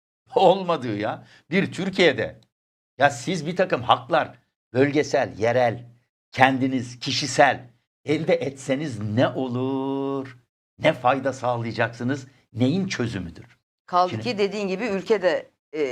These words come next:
Speaker 2: dediğin gibi çok fazla zarar gördü işte bu
Speaker 1: Evet.
Speaker 2: sürecin
Speaker 1: Şimdi
Speaker 2: getirdikleriyle
Speaker 1: bunlar
Speaker 2: alakalı.
Speaker 1: varken ben oradan, şimdi bugün de hayal kırıklığı yaşıyorlarmış.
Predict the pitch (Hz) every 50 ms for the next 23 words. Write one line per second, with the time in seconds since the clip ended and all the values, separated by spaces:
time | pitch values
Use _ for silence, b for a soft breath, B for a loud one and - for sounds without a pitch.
0 | 117 113 120 123 110 143 151 175 170 160 165 160 151 156 196 - - 214 185 -
1 | - 160 160 151 170 185 170 151 175 170 160 165 160 151 139 143 135 127 127 123
2 | 107 - - - 120 120 - 185 208 202 175 156 156 160 151 - - 156 160 151
3 | 143 143 135 120 156 135 - 151 156 156 180 226 269 294 - - 240 247 262 269
4 | - 170 156 175 214 - - _ _ _ _ _ _ _ - 151 156 156 123 117
5 | - - 131 135 147 143 170 196 156 123 - b b b b b b - - 170
6 | 175 185 311 226 247 254 262 277 - 269 294 294 262 247 - 208 151 135 123 131
7 | 131 120 104 95 - 104 98 92 85 82 80 78 - -